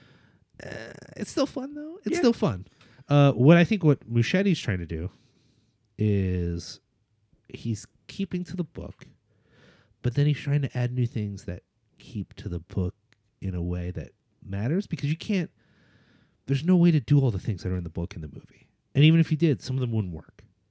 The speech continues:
Speaker 1: You
Speaker 2: Yeah.
Speaker 1: know? I would argue, and I think we talked about this before, some of the classic monster stuff that's in the book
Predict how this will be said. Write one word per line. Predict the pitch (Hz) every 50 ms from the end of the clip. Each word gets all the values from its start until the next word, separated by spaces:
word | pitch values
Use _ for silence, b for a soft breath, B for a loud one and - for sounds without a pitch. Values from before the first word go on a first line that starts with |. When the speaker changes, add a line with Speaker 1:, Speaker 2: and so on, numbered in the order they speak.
| _ _
Speaker 1:
You | - 190
Speaker 2:
Yeah. | 165 127
Speaker 1:
know? | 98 B B B B B B -
I | - 135
would | 160 170 160
argue, | 156 143 135 120 127 131 127 127 131 - _ _ _ _ -
and | 107 104 104
I | 110
think | - 123 101
we | 104 104
talked | - 110 101
about | 92 92
this | 87 92 -
before, | 90 101 120 139 131 107 98 101 b b b b b b -
some | - - 254
of | 254
the | 233 214
classic | - - 202 202 - 208 165
monster | 151 147 156 170 175 - - 139 120
stuff | - - - 113 98 101 - -
that's | - 110 - -
in | 120
the | 107 101
book | - - 104 92 90 - _